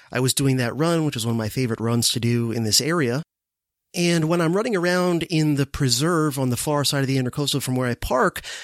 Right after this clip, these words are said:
there's an area where there's, like, a wooden catwalk, boardwalk sort of thing that goes through the mangroves and marsh and everything like that. And it's really pretty and nice, and it's a very pleasant place to run or walk or whatever.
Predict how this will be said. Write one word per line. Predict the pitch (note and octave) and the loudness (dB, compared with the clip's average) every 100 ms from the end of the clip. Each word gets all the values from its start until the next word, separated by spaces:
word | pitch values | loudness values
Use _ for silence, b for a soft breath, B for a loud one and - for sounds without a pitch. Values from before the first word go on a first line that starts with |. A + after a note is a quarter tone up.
| B B _ | B B _
there's | D3+ F3 F3 D#3+ D3 - | -2 0 2 0 -2 -2
an | D3+ C#3+ | 0 0
area | D3 F3 G#3+ F#3 D#3 D3+ C#3+ | 0 0 2 2 2 0 0
where | C#3+ D3+ D3 C#3+ C#3 | 0 0 2 2 0
there's, | C3+ B2+ | 0 -2
like, | D3 | -2
a | C#3+ | -2
wooden | E3+ G3 E3+ D#3+ D3+ - | 0 0 2 2 0 -2
catwalk, | - F#3 E3 D3 - | 0 0 0 -4 -2
boardwalk | D3+ D#3 D3 C3+ | -2 0 2 2
sort | - C#3 | 0 0
of | B2 | -2
thing | - C#3 | 0 2
that | B2 - | 0 0
goes | C3+ C#3+ B2+ - B B - | 2 2 4 0 B B -4
through | G3+ F3 | 0 4
the | |
mangroves | D3 D3 D3+ C#3+ C#3+ C#3 A#2 | 4 4 4 4 4 2 0
and | A#2 A#2 | 0 2
marsh | B2 B2 - | 2 2 2
and | A#2+ | 0
everything | A#2+ A#2 A2+ | 0 -2 -2
like | A2 | -2
that. | F#3 E3 C3+ | 0 2 2
And | C3 | 2
it's | C#3 F#3 | 0 0
really | E3+ | -2
pretty | D3+ C#3+ C3 C3 | -2 -2 0 0
and | G#2+ | 0
nice, | G#2 C3+ - | -2 -4 -2
and | B2+ | -2
it's | A#2+ | 0
a | |
very | B2 A#2 | 0 0
pleasant | - A#2+ A#2 A2 | 2 2 2 0
place | G#2+ - | -2 0
to | A2 | 0
run | A2 G#2+ | 2 2
or | |
walk | G#2+ G2 G2 A2 | 2 0 -2 -4
or | |
whatever. | G2+ G2+ G2 D#3 | -2 -2 0 0